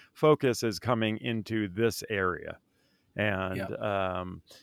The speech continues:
Speaker 1: you go through different times in your life, and then there, y-, you'll go through times where you're just banging your head against the wall. No progression, no progression, no progression.
Speaker 2: <laughs>
Speaker 1: And it's, and it's, and it's super frustrating. And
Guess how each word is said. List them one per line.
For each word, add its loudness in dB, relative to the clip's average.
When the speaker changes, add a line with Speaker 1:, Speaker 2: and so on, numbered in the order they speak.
Speaker 1:
you -2
go 8
through 2
different 4
times 4
in -6
your 2
life, 8
and 0
then 0
there, 4
y-, -4
you'll 4
go 6
through 0
times 2
where 2
you're 4
just 0
banging 4
your 0
head 2
against -2
the -6
wall. 0
No 0
progression, 0
no 0
progression, 0
no 0
progression. 2
Speaker 2:
<laughs> -2
Speaker 1:
And 0
it's, 2
and 6
it's, 2
and 2
it's 0
super 4
frustrating. 4
And 2